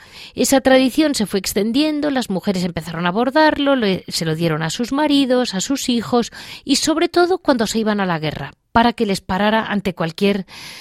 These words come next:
ante cualquier peligro de la guerra. El primer nombre que adquirió en francés fue el detente. Eh, los soldados españoles que combatían en frentes europeos lo hicieron suyo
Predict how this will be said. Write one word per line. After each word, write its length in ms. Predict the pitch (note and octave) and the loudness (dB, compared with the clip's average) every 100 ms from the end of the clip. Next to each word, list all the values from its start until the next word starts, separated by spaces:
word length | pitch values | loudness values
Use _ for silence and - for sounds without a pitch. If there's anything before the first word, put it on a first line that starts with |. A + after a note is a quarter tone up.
| - - | -20 -10
ante 240 | F3+ F3+ | -4 0
cualquier 340 | G3 F#3 A#3 G#3+ | 2 4 4 4
peligro 400 | A3 G#3+ G3 F3+ | 2 2 4 4
de 80 | |
la 120 | E3 D#3 | 2 2
guerra. 360 | G3 E3+ C#3 - - - - - | 2 0 -4 -8 -18 -18 -10 -4
El 140 | G#3+ | 0
primer 380 | B3+ C4 D4+ D4 | 2 4 4 4
nombre 420 | D4 D#4 D4 C#4+ | 4 4 4 2
que 100 | C4+ | 2
adquirió 480 | C4 C4+ C4 C4+ B3+ | 0 2 4 4 2
en 160 | E3 | -4
francés 600 | E3 D3 - B3 B3+ - - | -8 -4 4 4 4 0 -10
fue 380 | - A3+ A#3 - | -2 0 0 -2
el 220 | - G3 E3 | -6 -4 0
detente. 640 | F3 A#3 B3+ A3 A3 C#4 - - - - - - | 4 6 4 2 -4 -6 -12 -20 -20 -20 -20 -6
Eh, 240 | G#3 G#3 G3 | 2 4 4
los 160 | F3+ | 2
soldados 340 | - D3 F#3+ G3 | 0 2 2 0
españoles 680 | G#3 - F#3+ A#3+ B3 C#4+ | -2 0 2 4 4 2
que 140 | - G#3+ | 0 0
combatían 500 | E3 E3+ D#3 A3+ G#3 | 0 -2 0 2 2
en 140 | E3+ | 0
frentes 400 | - G3+ G#3 G3 | 0 0 0 0
europeos 580 | F#3+ F#3 F3 G#3+ A3+ A#3 | 0 0 2 2 2 2
lo 80 | G3+ | 2
hicieron 380 | F3+ B3 B3 F#3 | 2 2 2 0
suyo 400 | C#4 F4+ - | -4 -6 -10